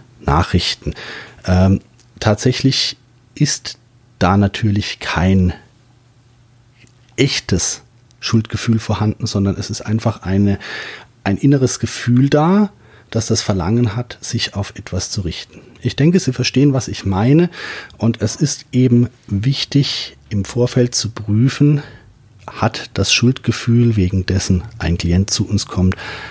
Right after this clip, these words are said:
einen konkreten Zusammenhang, an dem wir arbeiten können,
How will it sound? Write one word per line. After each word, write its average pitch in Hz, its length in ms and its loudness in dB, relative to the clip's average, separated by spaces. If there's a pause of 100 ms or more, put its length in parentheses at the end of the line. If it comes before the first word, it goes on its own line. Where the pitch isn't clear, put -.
(180)
einen 87 300 2
konkreten 98 480 0
Zusammenhang, 123 680 2
an 101 140 0
dem 95 200 0
wir - 140 -4
arbeiten 120 440 2
können, 113 360 0